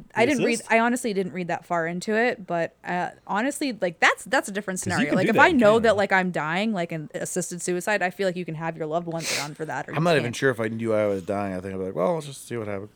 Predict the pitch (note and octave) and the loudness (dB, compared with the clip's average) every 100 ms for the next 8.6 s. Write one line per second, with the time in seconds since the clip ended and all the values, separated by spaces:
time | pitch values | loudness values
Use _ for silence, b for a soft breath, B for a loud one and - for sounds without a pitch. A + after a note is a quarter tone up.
0 | - A#2 G#2+ G#2+ G#2+ G#2 G#2 G#2 - G2+ | -16 -14 -14 -12 -10 -8 -8 -12 -8 -8
1 | G2 - - A#2 C#4+ F4+ E4 C#4 - B3+ | -8 -10 -2 4 6 4 2 0 0 -2
2 | B3 G3 D#3+ F#2+ F#3 - F#3+ F3+ A#2+ G#3+ | 0 -2 0 -2 -4 -8 -6 -4 -4 -6
3 | G#3+ _ - G#3+ G3+ G3 F#3+ G3 - G3+ | -10 _ -4 -2 2 2 0 -4 -2 -2
4 | - G3+ G3 G3+ F3 - D#4 - C#4 D#4+ | 0 0 0 -2 -4 -4 -4 -4 -6 -4
5 | D#4 D4+ C#4 A3 G3+ G#3 - G#3+ G#3 D3+ | -2 -2 -2 0 0 -2 -4 -2 0 0
6 | - D3 G3 G3+ G#3+ G#3+ G3 G3 G#3 A#3 | 0 0 0 0 -2 0 0 0 0 0
7 | G#3+ F#3 A3 G#3 F3+ F#3 G3 G#3 F3+ F#3 | 0 0 -2 -2 -2 -4 -4 -6 -4 -4
8 | F#3 F3 D#3+ D3+ F3+ D4 | -4 -6 -8 -8 -6 -4